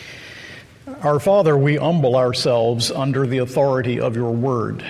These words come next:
and if there is anyone at all who in his or her pride would exalt himself above your word, we pray that even at this moment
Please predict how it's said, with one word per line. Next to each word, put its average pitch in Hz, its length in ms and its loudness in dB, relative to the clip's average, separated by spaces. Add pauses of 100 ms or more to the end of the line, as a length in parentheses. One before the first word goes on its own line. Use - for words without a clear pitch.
(120)
and 131 200 -2
if 127 120 -2
there 131 240 0
is 123 160 -2
anyone 139 360 0
at 120 120 0
all 117 680 2 (320)
who 127 600 0
in 131 420 -2
his 135 340 2
or 120 160 2
her 123 200 0
pride 123 760 0
would 127 340 0
exalt 123 760 0
himself 123 680 0
above 127 320 2
your 113 180 0
word, 123 480 0
we 117 140 -2
pray 123 580 2 (480)
that 113 680 -2
even 135 280 0
at 117 140 -2
this 127 180 -4
moment 123 800 -2